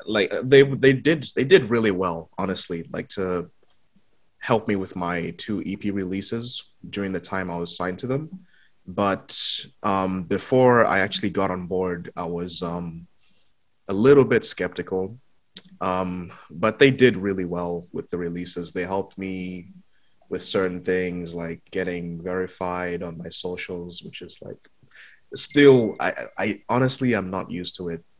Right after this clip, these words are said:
to this day. Like, just having the blue tick. Like, I still, I still feel like I should be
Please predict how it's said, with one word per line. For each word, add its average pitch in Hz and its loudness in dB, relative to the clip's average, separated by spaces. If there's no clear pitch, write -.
to - -4
this 87 -4
day. 82 -8
Like, 87 -8
just - -6
having 92 -6
the 85 -8
blue 85 -8
tick. - -8
Like, 101 0
I 104 2
still, - 2
I 117 0
still 147 4
feel 123 0
like 107 -2
I 90 -4
should 95 -6
be 90 -2